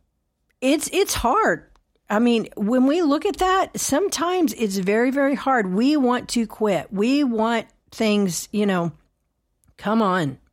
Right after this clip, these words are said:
We just want it. We want it over. We w-, we don't wanna, we don't wanna mess with anything anymore. We wanna just see it fully gone. Um,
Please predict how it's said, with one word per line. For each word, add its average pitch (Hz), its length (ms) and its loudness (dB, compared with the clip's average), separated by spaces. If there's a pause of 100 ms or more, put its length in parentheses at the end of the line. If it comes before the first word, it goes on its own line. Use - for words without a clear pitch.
(100)
We 170 140 -12
just 220 200 -2
want 240 220 0
it. 240 160 -2 (240)
We 180 160 -2
want 190 200 0
it 165 80 0
over. 208 360 0
We 185 140 0
w-, 156 180 -4 (360)
we - 120 -4
don't 196 160 2
wanna, 208 300 2 (340)
we 208 140 -4
don't 220 300 0
wanna 226 200 0
mess 220 480 0
with 214 300 -4
anything 220 500 0
anymore. 208 440 0
We 170 120 -4
wanna 190 240 -2
just 202 280 -2
see 226 320 0
it 226 140 -4
fully 214 600 -2
gone. 180 520 -2 (500)
Um, 202 420 0